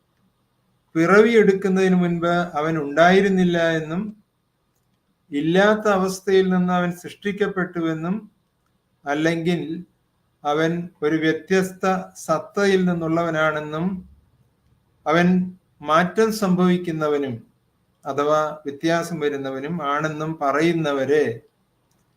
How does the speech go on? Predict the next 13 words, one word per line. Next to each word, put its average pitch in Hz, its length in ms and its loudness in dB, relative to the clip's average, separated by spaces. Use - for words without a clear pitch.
കാതോലികവും 170 1080 2
അപ്പോസ്തോലികവുമായ 165 1300 0
സഭ 135 360 -4
ശപിച്ച് 156 840 -4
തള്ളുന്നു. 127 580 -6
ഈ 202 180 0
പാരഗ്രാഫ് 190 1040 0
ഒരു 185 240 2
വിശ്വാസ 202 500 0
പ്രഖ്യാപനമാണ്, 202 920 0
സുനോസിന്റെ 180 560 2
തീരുമാനമാണ്, 180 720 4
പക്ഷെ 175 340 -6